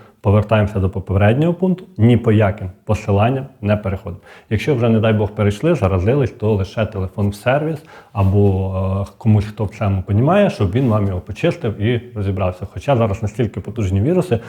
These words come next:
що самому почистити, навіть з моїми знаннями як вчителя інформатики, дуже часто не виходить взагалі. Тому сервіс, де точно знаю, що з ним робити.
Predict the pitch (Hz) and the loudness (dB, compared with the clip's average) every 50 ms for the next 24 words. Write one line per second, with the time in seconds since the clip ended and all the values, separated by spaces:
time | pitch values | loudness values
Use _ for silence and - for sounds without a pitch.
0 | - - - - - - 117 101 - - 110 113 127 131 113 95 95 107 98 - | -14 -20 -20 -20 -6 -4 -4 -2 0 2 2 4 4 4 4 2 0 -2 0 0
1 | 170 156 - 123 101 - 101 95 104 104 104 101 90 85 - 98 110 120 117 101 | -2 -2 -2 -4 -6 -4 -2 -2 0 2 2 0 0 -2 -2 0 0 2 2 0
2 | 98 - - 110 101 104 110 104 101 95 95 - - - 104 - 101 95 98 92 | 0 -2 -4 -4 -2 0 0 0 0 0 -2 -4 -6 -10 -10 -6 -4 -4 -4 -4
3 | - - 107 123 156 160 - 107 - 107 90 104 107 95 104 101 95 - - - | -4 -4 0 0 0 0 0 -2 -4 -4 -2 -2 0 0 0 0 0 -4 -10 -20
4 | - _ _ - - 131 123 123 - - 104 98 101 104 113 117 113 107 110 101 | -20 _ _ -2 0 0 0 0 -2 0 2 4 4 4 4 2 2 0 -2 -4
5 | - - 110 113 113 104 110 98 - - - _ 104 90 90 117 101 87 104 107 | -4 -4 -2 0 0 0 -2 -4 -6 -12 -12 _ -4 0 2 2 2 2 2 2
6 | 110 98 90 - - - _ _ - - - - - _ _ _ _ 123 123 131 | 2 0 -2 -6 -10 -18 _ _ -20 -20 -20 -20 -20 _ _ _ _ 2 4 4
7 | 117 101 98 - - - - _ _ _ _ - - - 160 170 185 180 180 185 | 4 2 0 -4 -10 -18 -20 _ _ _ _ -20 -4 0 2 2 4 4 2 0
8 | 175 - - - _ _ _ _ _ - 107 107 101 - - 101 92 - - 87 | -2 -4 -10 -18 _ _ _ _ _ -4 -2 -2 -2 0 -2 -2 -2 -2 -6 -6
9 | - 104 98 95 - - 104 90 98 101 101 107 120 131 165 160 - 156 | -4 -4 -4 -4 -4 -6 -6 -4 -2 0 0 0 0 0 -2 -2 -4 -10